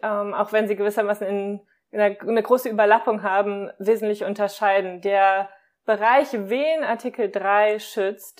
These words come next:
ist enger. Der Artikel drei schützt diejenigen Personen, die, wenn sie zurückgewiesen werden, eben einer realen Gefahr von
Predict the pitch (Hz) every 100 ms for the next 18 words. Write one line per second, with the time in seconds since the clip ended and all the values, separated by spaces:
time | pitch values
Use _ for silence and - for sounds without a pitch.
0 | - 208 - - _ 196 185 151 196 202
1 | _ _ _ _ 214 208 202 220 214 254
2 | 247 233 226 269 311 - 254 220 - 247
3 | 254 247 233 220 214 196 202 240 277 254
4 | 202 214 214 190 214 254 254 240 - 208
5 | 240 240 262 254 247 240 247 247 262 277
6 | _ _ _ - 220 220 214 214 - 202
7 | 202 202 196 196 196 202 202 - 190 196
8 | 208 196 - 196 202 208 - 202 196 202
9 | 202 208